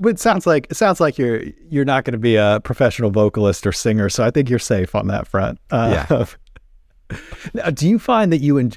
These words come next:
Speaker 1: enjoy the, the, um, both the solitude and the kind of group dynamic? Is that something that you find appealing?
Speaker 2: Yes, and in fact, there were times where we, we tried to hike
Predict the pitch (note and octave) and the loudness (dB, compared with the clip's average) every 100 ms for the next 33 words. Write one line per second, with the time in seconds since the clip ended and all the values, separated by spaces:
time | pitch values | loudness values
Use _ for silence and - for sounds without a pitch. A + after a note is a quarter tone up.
0 | - C3 A#2+ D3 C3 A#2 A2+ G#2 A2 A2 | -2 0 2 2 4 4 4 2 2 2
1 | G#2+ G2+ G2+ G2 G2 - - - - A2 | 4 4 2 2 0 -2 -10 -10 -2 0
2 | G2+ G2+ F#2 F#2 F#2+ - C3+ A2+ B2+ A#2 | 2 0 0 -2 -6 -10 -10 -2 0 0
3 | - - A#2+ A#2 B2 D3+ C3+ C3+ - A#2+ | -2 -2 0 2 0 2 0 0 0 0
4 | A#2 A2 G#2+ G2+ B2 G#2 F#2+ G#2+ F#2 G#2 | 2 2 2 2 -2 -2 -2 -2 0 0
5 | G2 A2 B2+ G#2+ A2+ G#2 - A#2 A2+ G#2 | 2 0 0 0 0 0 0 -2 2 2
6 | G2+ G#2+ A2+ F#2+ - G2+ A#2+ - - - | 2 0 0 0 0 0 -2 -6 -18 -20
7 | - - - - - - - A2 G#2+ F#2+ | -20 -20 -20 -20 -20 -16 -2 0 0 -2
8 | C#3 C3 G#2 B2+ - A#2+ A2+ B2 A#2+ A2 | -2 -2 0 -2 0 0 0 -2 0 -2
9 | A2 A2 A2 G#2 G#2 A2 A2 G#2+ G2+ - | 0 0 0 0 0 -2 -2 -2 -2 -4
10 | - A2 G#2 G#2+ G#2 - G2+ G2 | -6 -2 -2 -2 -4 -2 -4 -4